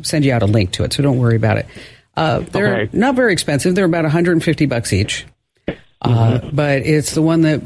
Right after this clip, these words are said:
Speaker 1: I've used with my family, and it's really wonderful. It's, it's just really simple to use. It's easy.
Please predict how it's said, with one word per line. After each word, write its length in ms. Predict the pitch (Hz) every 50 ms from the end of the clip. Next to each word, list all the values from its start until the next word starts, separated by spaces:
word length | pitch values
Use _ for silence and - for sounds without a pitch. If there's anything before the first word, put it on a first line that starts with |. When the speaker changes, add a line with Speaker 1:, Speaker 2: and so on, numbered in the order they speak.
| 107 123
Speaker 1:
I've 240 | 127 147 151 156 151
used 240 | 165 160 160 151 -
with 160 | 147 135 -
my 200 | 151 147 151 139
family, 580 | - 156 143 135 127 127 127 127 123 120 - -
and 560 | - 131 127 127 127 127 123 117 120 117 120 -
it's 460 | - 147 139 131 - - - - -
really 240 | 127 139 143 143 131
wonderful. 540 | 117 117 110 104 117 107 - 120 113 113 117
It's, 440 | 113 - - - - - - - - -
it's 260 | - 127 113 110 -
just 320 | - 127 117 107 - - -
really 200 | 131 127 123 113
simple 340 | - - 156 139 127 135
to 180 | 127 - - 127
use. 380 | 123 123 123 123 123 117 110 107
It's 120 | 92 -
easy. 540 | - 131 127 127 117 110 127 123 117 117